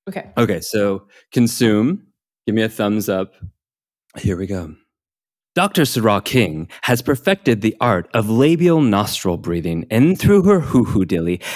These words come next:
Speaker 2: and out through her chamber of secrets. Through this technique, she has truly revolutionized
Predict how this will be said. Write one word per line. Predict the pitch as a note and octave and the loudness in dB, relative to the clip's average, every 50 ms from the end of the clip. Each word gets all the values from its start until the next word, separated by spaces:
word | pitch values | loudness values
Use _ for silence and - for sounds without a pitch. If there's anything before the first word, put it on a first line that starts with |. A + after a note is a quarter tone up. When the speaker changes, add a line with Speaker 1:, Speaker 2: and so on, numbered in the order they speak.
| - | -4
Speaker 2:
and | A#2+ A#2 A#2+ A#2 | 0 0 0 0
out | - C#3 D3+ C3 F#2+ - - | 0 0 0 0 -2 -4 -4
through | - G#2 F2+ | -4 -2 0
her | B2 A#2+ | 0 0
chamber | A#2+ - - G#2 F#2+ F2 D#2+ F#2+ G2+ | 0 0 -2 -2 0 0 2 2 2
of | B2 C3 | 2 0
secrets. | B2 - - F#2+ - - - D2+ - _ - - - - - _ - - - - - - _ - | -2 -4 -6 -6 -6 -6 -8 -12 -12 _ -12 -12 -12 -12 -14 _ -20 -20 -20 -20 -20 -20 _ -2
Through | - G#3 A#3 B3 B3 | 0 2 2 4 4
this | F#3+ F3+ E3 - | 4 2 0 0
technique, | - - D3 B2+ A#2+ - A#2 G#2 G2+ F#2 G#2+ - _ - - - - | -2 -2 -2 -2 0 0 0 0 0 -2 -4 -8 _ -16 -20 -14 -10
she | - - - F#3 F#3+ | -6 -2 0 0 2
has | F3 D3 A#2+ A#2 - | 2 0 0 -2 -4
truly | - - - - D#4 D#4+ D#4 D4+ D4+ D4 D4 C#4 C#4 | -8 -6 -2 0 2 2 2 2 2 2 2 2 2
revolutionized | A#3+ F3 F3 F#3 F#3 E3+ C#3+ C3 B2+ C#3 C3 - - B2 A2 G2+ F#2 F2+ F2 F2+ F#2+ A2+ A#2 - | 2 2 2 2 2 2 2 2 2 0 0 -2 -2 0 0 0 0 0 -2 -2 -2 -4 -6 -8